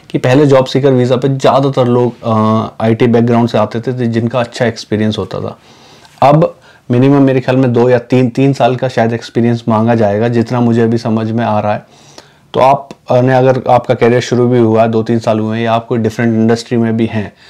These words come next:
तो उसके लिए भी आप ये visa apply कर पाएंगे future में, जिसकी यहाँ पर रिक्वायरमेंट है, वो चाहे आईटी हो या different domain भी हो सकते हैं। तो एक तरह से ये जॉब seeker visa को थोड़ा ज़्यादा standardize कर रहे हैं, थोड़ा आसान बना रहे हैं लोगों के लिए,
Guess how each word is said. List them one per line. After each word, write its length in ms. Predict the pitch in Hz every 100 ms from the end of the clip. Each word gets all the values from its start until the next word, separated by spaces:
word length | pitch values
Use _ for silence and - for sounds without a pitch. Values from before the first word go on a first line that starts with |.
| - _ -
तो 100 | 127
उसके 240 | - 139
लिए 140 | 135 135
भी 160 | 139
आप 260 | 127 127 127
ये 180 | 127 120
visa 320 | 117 120 117
apply 260 | 117 113
कर 200 | 113 113
पाएंगे 380 | 110 117 110 113
future 340 | 113 110 110 113
में, 180 | 123
जिसकी 260 | 117 113 127
यहाँ 180 | 110 104
पर 160 | 117
रिक्वायरमेंट 600 | 110 101 107 104 104 98
है, 60 | 98
वो 120 | 101
चाहे 200 | 101 107
आईटी 360 | - 107 104 107
हो 180 | 104 104
या 120 | 104
different 380 | 107 107 113 104
domain 320 | 101 101 101
भी 80 | 98
हो 140 | 95
सकते 340 | 92 - -
हैं। 160 | 87 110 - - - - -
तो 140 | 151
एक 240 | - 147 -
तरह 120 | 147
से 420 | 156 156 151 151
ये 80 | 147
जॉब 280 | 127 123 123
seeker 280 | 135 135
visa 280 | 135 131 131
को 140 | 127 135
थोड़ा 240 | - 127
ज़्यादा 320 | 113 104 135
standardize 600 | 123 120 117 120 120 127
कर 180 | - 120
रहे 120 | 123
हैं, 100 | 131
थोड़ा 220 | 135 123 127
आसान 500 | 107 107 - 123 123
बना 240 | 120 117
रहे 140 | 120
हैं 100 | 120
लोगों 280 | 120 113 117
के 120 | 113
लिए, 220 | 117 123